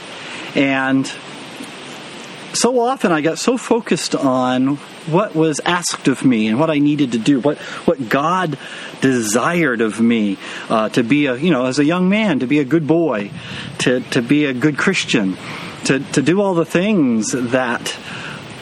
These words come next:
Christians are supposed to do and not do the things Christians aren't supposed to do. And generally, I, I did pretty well, but when that's your mindset, you probably never feel like you're doing quite enough. You always feel like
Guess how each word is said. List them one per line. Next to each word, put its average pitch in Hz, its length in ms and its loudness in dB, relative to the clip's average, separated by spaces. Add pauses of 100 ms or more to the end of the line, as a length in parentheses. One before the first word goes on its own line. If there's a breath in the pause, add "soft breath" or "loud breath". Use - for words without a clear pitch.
(120)
Christians 160 400 2
are 147 60 2
supposed 165 340 0
to 143 80 2
do 185 140 4
and 135 100 4
not 180 180 0
do 175 120 2
the 160 100 2
things 165 300 0
Christians 151 500 0 (320 loud breath)
aren't 196 240 0
supposed 143 360 0
to 139 100 4
do. 107 260 2 (840 loud breath)
And 185 120 4
generally, 311 400 2
I, 247 360 -2
I 226 120 2
did 233 400 0
pretty 233 380 2
well, 202 400 2
but - 160 2
when - 920 -2
that's 214 200 0
your 190 80 4
mindset, 170 340 2
you 147 140 0
probably 226 260 2
never 190 180 2
feel 190 200 2
like 190 180 0
you're 151 100 2
doing 165 280 2
quite 165 300 0
enough. 120 380 2
You - 760 2
always 135 260 0
feel 147 160 4
like 139 160 0